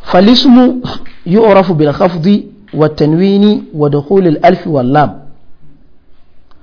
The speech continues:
وحروف الخفض وهي من وإلى وعن وعلى وفي ورب والباء والكاف واللام وحروف القسم وهي الواو والباء والتاء. ما لا يتي فالاسم،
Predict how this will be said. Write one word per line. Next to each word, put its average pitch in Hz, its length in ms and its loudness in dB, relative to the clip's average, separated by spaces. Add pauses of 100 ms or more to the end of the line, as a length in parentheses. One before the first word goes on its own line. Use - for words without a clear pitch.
(240)
وحروف 160 460 -2
الخفض 180 640 -2 (160)
وهي 156 340 0 (480)
من 196 240 2 (240)
وإلى 170 600 0
وعن 160 460 -2
وعلى 156 540 2
وفي 139 360 -6
ورب 175 600 -2
والباء 170 540 0 (400)
والكاف 170 520 0 (160)
واللام 165 480 2
وحروف 165 560 -2
القسم 185 500 -4 (460)
وهي 170 300 2 (340)
الواو 165 580 2
والباء 151 360 0
والتاء. 131 380 -6 (600)
ما 208 100 4
لا 220 80 4
يتي 202 220 2
فالاسم، 190 580 -2